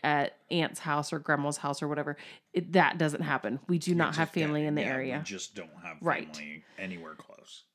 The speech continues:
Speaker 1: This person, I trust. I mean, I trust her with my life. I trust her with my kids' lives, obviously.
Speaker 2: Yeah.
Speaker 1: And there's not too many people around here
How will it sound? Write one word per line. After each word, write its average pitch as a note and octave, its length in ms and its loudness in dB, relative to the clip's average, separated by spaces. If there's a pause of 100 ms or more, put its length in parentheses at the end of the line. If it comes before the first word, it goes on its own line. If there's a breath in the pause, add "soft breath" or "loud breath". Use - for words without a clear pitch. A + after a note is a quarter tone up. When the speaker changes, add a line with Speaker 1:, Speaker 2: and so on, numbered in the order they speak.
Speaker 1:
This G3+ 540 4
person, G#3+ 680 2 (840)
I E3+ 140 6
trust. E3 560 4
I E3 60 4
mean, E3+ 180 4
I D3+ 120 2
trust E3 300 0
her E3+ 60 2
with D#3 200 0
my C#3+ 120 0
life. D#3+ 300 2
I C#3+ 80 2
trust D3 280 -2
her D#3+ 60 2
with D#3+ 200 -2
my E3 120 2
kids' A3+ 320 -2
lives, - 300 -6 (120)
obviously. C3+ 760 -4 (320 loud breath)
Speaker 2:
Yeah. F2 160 -4 (500 loud breath)
Speaker 1:
And E3 540 4
there's F3 280 4
not F3+ 380 6
too G#3+ 200 6
many F3 260 4
people E3+ 400 0
around D3+ 420 2
here C#3+ 680 -2